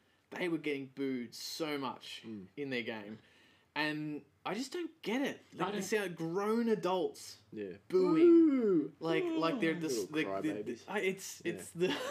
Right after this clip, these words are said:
Speaker 1: <laughs> it's just the, one of the worst sounds. It just, it just frustrates me and, and really makes me, <laughs> like, this weird sense of anger and pity at the same time
Speaker 2: Mm.
Speaker 1: to go, "What is wrong with you?
Speaker 2: Yeah.
Speaker 1: What are you,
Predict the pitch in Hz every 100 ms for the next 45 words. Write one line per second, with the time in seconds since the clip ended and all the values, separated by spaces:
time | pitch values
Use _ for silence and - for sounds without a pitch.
0 | - - - - - 226 - 202 226 -
1 | 240 226 196 180 175 170 185 185 190 185
2 | - - 175 165 135 135 135 139 175 -
3 | - - - _ _ _ - 151 151 147
4 | - 143 151 - 170 151 139 127 123 92
5 | 123 120 117 120 _ _ _ _ - 127
6 | 127 127 143 160 156 143 135 139 123 123
7 | - 240 - - - - - 139 139 151
8 | 175 175 156 - 151 135 110 120 139 139
9 | 123 117 113 - 160 151 120 120 - 120
10 | 120 131 131 127 123 123 117 117 120 _
11 | _ _ _ _ _ 175 262 330 233 226
12 | 294 277 127 - - 113 104 202 294 302